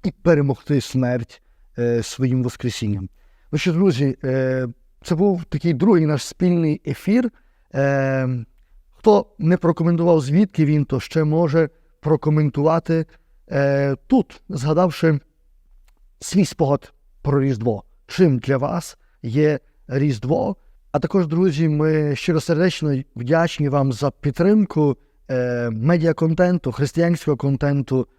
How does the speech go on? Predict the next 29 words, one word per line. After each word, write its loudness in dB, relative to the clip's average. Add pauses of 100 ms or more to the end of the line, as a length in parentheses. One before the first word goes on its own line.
(120)
в -6
інтернеті, 0
за -2
ваші 0
донати, -2 (400)
е, 0
за -4
те, -2
що -2
ви, -2 (320)
е, -2
підтримуєте 2
нас, -2
чи 0
то 2
вподобайками, -2
чи -4
то -2
коментарями, 0
чи 0 (220)
поширюєте 0
цей -2
християнський -2
контент, -2 (220)
чи 4
робите, 2 (320)
е, 2
донат, 0
е, -2